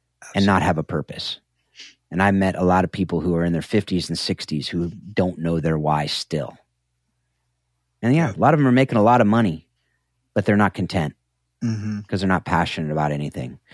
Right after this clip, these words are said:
Speaker 1: So find something you're passionate about, pursue it, and that will help you understand, you know,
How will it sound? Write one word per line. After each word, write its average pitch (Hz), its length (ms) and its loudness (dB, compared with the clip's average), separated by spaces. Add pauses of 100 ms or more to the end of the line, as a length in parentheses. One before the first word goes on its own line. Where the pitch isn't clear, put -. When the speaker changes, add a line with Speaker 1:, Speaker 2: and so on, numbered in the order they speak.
(280)
Speaker 1:
So 104 160 -2
find 131 340 4
something 117 260 0
you're 107 80 2
passionate 90 540 0
about, 82 400 -2 (300)
pursue 110 520 2
it, 90 200 0 (520)
and 104 140 4
that 107 180 4
will 98 120 2
help 92 420 2
you 95 240 2
understand, 92 800 2
you 90 80 0
know, 85 280 -2